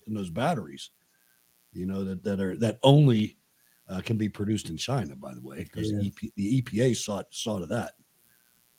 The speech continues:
Speaker 1: Uh, not that I want 'em anyway.
Speaker 2: <laughs> True or false? Any politician that will leave you alone will also leave the left alone.
Speaker 1: I mean,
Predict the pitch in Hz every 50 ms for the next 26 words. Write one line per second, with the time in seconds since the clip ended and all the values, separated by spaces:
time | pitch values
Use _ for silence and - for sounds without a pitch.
0 | _ _ - - - - 73 78 92 107 110 110 - 110 95 98 98 92 101 104
1 | 98 85 92 120 117 92 73 69 69 65 - - - - - - _ _ _ _
2 | - 247 - - 294 214 - - - - - - - - - - - - - -
3 | - - - 320 330 302 262 - - 233 202 160 110 92 - - - - - _
4 | _ _ _ _ _ _ _ _ - 196 214 214 202 208 240 214 208 190 165 147
5 | 185 165 - - 170 156 147 143 131 131 131 123 117 120 143 156 160 151 139 139
6 | 139 135 127 123 123 123 123 123 123 117 120 117 120 123 120 - - 127 123 117
7 | 113 117 123 123 123 120 113 110 107 113 120 113 - - - 92 92 87 87 87
8 | - - - - _ _ _ _ _ _ _ _ _ _ _ _ _ _ _ _
9 | _ _ _ _ _ _ _ _ _ _ _ _ _ _ _ _ _ _ _ _
10 | _ _ _ _ _ _ _ _ _ _ _ _ _ _ - 104 101 101 95 92
11 | 92